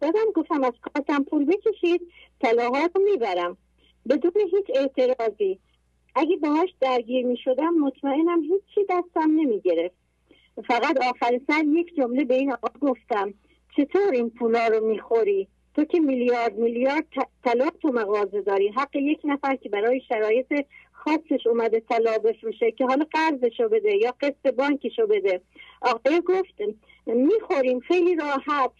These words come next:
حتی امروز به شما می‌تونستم بگم همون دیروز طلاهای شما رو آب کردم و بهتون ندم." البته استاد جون، بگذاریم، درسی که از این اتفاق گرفتم فقط یک معجزه بود که انرژی زندگی و خرد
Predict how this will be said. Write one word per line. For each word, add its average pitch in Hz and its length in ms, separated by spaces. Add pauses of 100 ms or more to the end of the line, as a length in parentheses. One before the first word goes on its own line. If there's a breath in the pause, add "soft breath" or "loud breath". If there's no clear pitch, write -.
حتی 330 280
امروز 294 340
به 285 100
شما 294 260
می‌تونستم 330 600
بگم 339 300 (540 loud breath)
همون 320 240
دیروز 277 380
طلاهای 269 480
شما 285 220
رو 330 80
آب 339 260
کردم 302 480
و 240 80
بهتون 330 600
ندم." 185 360 (540 soft breath)
البته 262 360
استاد 330 420
جون، 226 300 (460 soft breath)
بگذاریم، 254 520
درسی 294 360
که 262 140
از 233 120
این 294 140
اتفاق 254 540
گرفتم 240 460 (100)
فقط 330 320
یک 370 260
معجزه 247 540
بود 202 240 (420)
که 247 160
انرژی 262 560
زندگی 247 520
و 330 140 (100)
خرد 277 300